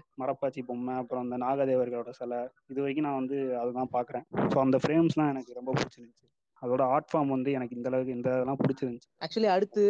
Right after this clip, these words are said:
Speaker 2: இன்னொரு விஷயம் நான் சொல்லணும்னு நினைச்சேன். நீ அந்த கடைசி, அந்த கடைசி சீன், அந்த வீடு ஞாபகம், ஞாபகப்படுத்தினால சொல்றேன்.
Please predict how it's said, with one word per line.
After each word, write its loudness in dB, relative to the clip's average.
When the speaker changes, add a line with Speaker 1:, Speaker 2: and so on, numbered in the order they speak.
Speaker 2:
இன்னொரு 2
விஷயம் 0
நான் 0
சொல்லணும்னு -6
நினைச்சேன். -6
நீ 0
அந்த 0
கடைசி, 2
அந்த 2
கடைசி 0
சீன், 4
அந்த 2
வீடு 4
ஞாபகம், 0
ஞாபகப்படுத்தினால -2
சொல்றேன். -4